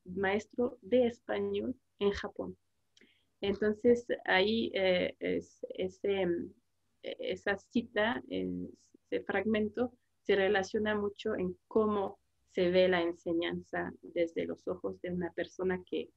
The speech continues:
que quizás aborda la, la, la, la enseñanza de, de forma totalmente diferente, ¿no?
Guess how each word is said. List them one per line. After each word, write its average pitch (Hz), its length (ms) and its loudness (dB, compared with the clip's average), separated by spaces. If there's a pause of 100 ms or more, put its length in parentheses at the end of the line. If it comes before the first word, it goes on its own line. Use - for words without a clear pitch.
(280)
que 190 140 -8
quizás 185 540 -4 (420)
aborda 185 480 2
la, 175 240 -2
la, 165 300 -8
la, 180 240 -10 (220)
la 196 80 -2
enseñanza 190 580 -2
de, 180 140 -4
de 185 140 -8
forma 185 300 -2
totalmente 185 640 -6
diferente, - 600 -12 (100)
¿no? 269 160 -8